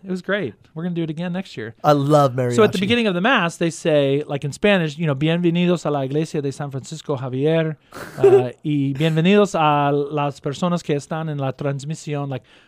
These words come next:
Speaker 1: "Welcome to those watching online," you know.
Speaker 2: <laughs>
Speaker 1: You know, "Este es nu-, el, la fiesta de Nuestra Señora de Guadalupe, y nuestro celebrante es."
Speaker 2: Yes.
Speaker 1: And so we say, like,
Speaker 2: Padre.
Speaker 1: "Welcome," like, the, the, the cele-, the priest celebrant, and we say the priest's name.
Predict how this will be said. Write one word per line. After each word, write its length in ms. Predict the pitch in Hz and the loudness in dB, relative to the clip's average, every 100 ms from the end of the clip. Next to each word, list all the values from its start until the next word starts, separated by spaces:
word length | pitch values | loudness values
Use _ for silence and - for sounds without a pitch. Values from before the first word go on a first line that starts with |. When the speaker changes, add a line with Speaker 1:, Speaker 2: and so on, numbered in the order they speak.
| _ | _
Speaker 1:
"Welcome 320 | 160 170 175 | 4 4 0
to 80 | 170 | 2
those 240 | 165 151 | 0 0
watching 420 | 147 135 139 165 | -2 -2 -2 -4
online," 600 | 160 170 202 240 147 120 - _ - | -4 -2 -2 -2 -4 -8 -14 _ -8
you 60 | 143 | -6
know. 180 | 131 131 | -6 -8
Speaker 2:
<laughs> 40 | _ _ _ _ _ | _ _ _ _ _
Speaker 1:
You 120 | - 147 | -6 -2
know, 80 | |
"Este 400 | 143 214 - 196 | 2 2 4 4
es 160 | 185 180 | 4 2
nu-, 100 | 170 - | -6 -4
el, 600 | 143 139 135 131 135 - | -2 0 0 0 -2 -4
la 160 | 135 135 | -6 -4
fiesta 400 | - 156 175 170 | 0 0 0 -2
de 160 | 151 | -4
Nuestra 360 | 143 156 - 175 | -2 -4 -4 -6
Señora 360 | 151 156 151 147 | -6 -6 -4 -4
de 100 | 139 | -4
Guadalupe, 680 | 139 135 147 147 139 139 131 _ _ - | -4 -4 -4 -6 -4 -4 -6 _ _ -6
y 60 | 160 | 0
nuestro 380 | 160 196 - 190 | 4 4 2 -2
celebrante 800 | 180 156 143 170 240 226 214 | 0 0 2 2 2 0 0
es." 160 | 165 160 | 2 2
Speaker 2:
Yes. 240 | 208 180 - _ _ _ | 0 -2 -8 _ _ _
Speaker 1:
And 160 | 170 165 | -4 -2
so 100 | 196 | 2
we 80 | 180 | 2
say, 180 | 190 170 | 4 4
like, 140 | 156 | 6
Speaker 2:
Padre. 380 | 180 196 220 233 | 6 8 8 8
Speaker 1:
"Welcome," 400 | 202 208 190 185 _ - | 6 4 -2 -4 _ -4
like, 180 | 156 - | -4 0
the, 120 | 156 | 0
the, 140 | 165 135 - | 0 -6 -6
the 120 | 151 | -6
cele-, 380 | - 208 214 165 | -2 2 2 0
the 80 | 156 | -6
priest 320 | - 220 - | -2 -2 0
celebrant, 420 | 196 180 135 135 | 2 2 0 -4
and 40 | 156 | -2
we 60 | |
say 200 | 170 165 151 | 0 0 0
the 80 | |
priest's 320 | 160 151 147 190 | -2 -6 -6 -6
name. 420 | 226 226 87 | -6 -8 -14